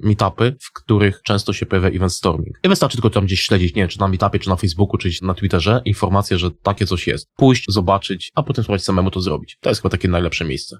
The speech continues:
Bo jeżeli ktoś tego nigdy nie widział, nie uczestniczył, to zrobienie tego samemu, okej, to będzie trudne, po prostu będzie trudne, nie? Ale pójść do kogoś na taki, powiedzmy, otwarty warsztat, żeby sobie zobaczyć i móc coś przeanalizować, zobaczyć, czy to jest dla mnie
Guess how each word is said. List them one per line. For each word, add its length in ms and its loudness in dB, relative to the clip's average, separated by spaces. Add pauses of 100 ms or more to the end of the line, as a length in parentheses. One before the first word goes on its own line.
(120)
Bo 260 6
jeżeli 260 2
ktoś 160 -4
tego 200 2
nigdy 440 4
nie 140 6
widział, 300 2
nie 120 4
uczestniczył, 480 0
to 100 2
zrobienie 260 4
tego 160 0
samemu, 440 2
okej, 220 2
to 80 2
będzie 200 0
trudne, 460 2
po 80 -8
prostu 200 -2
będzie 140 2
trudne, 380 0 (200)
nie? 180 2
Ale 200 2
pójść 240 2
do 80 4
kogoś 520 0
na 100 -4
taki, 220 -4
powiedzmy, 340 0
otwarty 340 -2
warsztat, 440 0
żeby 140 -2
sobie 140 0
zobaczyć 520 0
i 120 -2
móc 220 -2
coś 340 -4
przeanalizować, 640 2
zobaczyć, 380 0
czy 120 -4
to 120 -2
jest 160 -2
dla 160 2
mnie 280 0